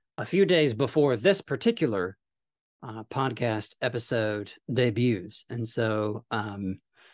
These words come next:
those will coincide to kind of give a little bit of context. And so for those of you who are kind enough to read, uh, or kind enough to listen and watch, uh, be sure to check out, uh, that particular episode. It'll be entitled The Ghost with the Most. And, um,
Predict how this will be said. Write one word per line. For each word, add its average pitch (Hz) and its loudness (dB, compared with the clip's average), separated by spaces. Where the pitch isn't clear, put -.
those 131 4
will 131 6
coincide 131 2
to 131 -4
kind 190 0
of 165 0
give 147 4
a 127 2
little 135 4
bit 127 0
of 117 -2
context. 120 -6
And 90 -10
so 107 -6
for 120 0
those 127 4
of 131 6
you 117 6
who 123 4
are 120 -2
kind 190 2
enough 175 0
to 165 0
read, 180 0
uh, 127 -2
or 123 -2
kind 160 0
enough 139 0
to 120 -8
listen 175 -2
and 117 -8
watch, 143 0
uh, 117 -6
be 131 0
sure 143 4
to 127 0
check - -6
out, 123 -4
uh, 113 -8
that 131 -2
particular 123 0
episode. 117 -4
It'll 113 -6
be 120 4
entitled 117 0
The 120 -4
Ghost 139 2
with 117 -8
the 107 -8
Most. 131 -4
And, 110 -4
um, 98 -6